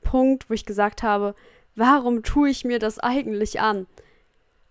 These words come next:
Aber das Fahrradfahren macht einfach so Spaß und es ist so toll. Und hierbei sind wirklich die Fahrradwege entscheidend.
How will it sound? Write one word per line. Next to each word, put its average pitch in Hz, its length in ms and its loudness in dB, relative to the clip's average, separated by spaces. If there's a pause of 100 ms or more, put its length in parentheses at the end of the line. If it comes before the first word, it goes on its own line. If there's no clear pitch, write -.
Aber 240 160 4
das 254 180 -2
Fahrradfahren 269 920 2
macht 247 240 -8
einfach 226 340 -8
so 233 420 0
Spaß 233 580 -6
und 214 80 -4
es 214 180 -6
ist - 200 -10
so 247 180 -2
toll. 208 440 -4 (960)
Und 220 140 -4
hierbei 254 640 2 (160)
sind 226 260 -2
wirklich 233 320 -4
die 202 100 -12
Fahrradwege 175 720 -4
entscheidend. 175 600 -10